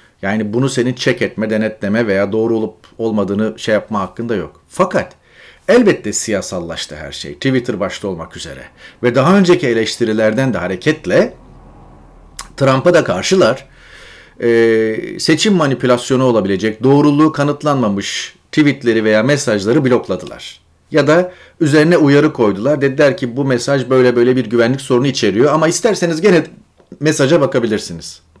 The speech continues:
Mesajı silmediler. Ama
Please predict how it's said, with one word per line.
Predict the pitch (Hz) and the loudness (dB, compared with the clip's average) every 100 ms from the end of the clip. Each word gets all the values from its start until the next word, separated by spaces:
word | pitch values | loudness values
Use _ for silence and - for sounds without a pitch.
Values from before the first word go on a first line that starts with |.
| _ _ _ _ _ - | _ _ _ _ _ -10
Mesajı | 110 123 151 170 | -4 0 2 4
silmediler. | 139 180 247 185 92 - - _ _ _ - - - | 2 0 2 2 0 -10 -20 _ _ _ -20 -18 2
Ama | 214 202 277 - | 4 4 2 -2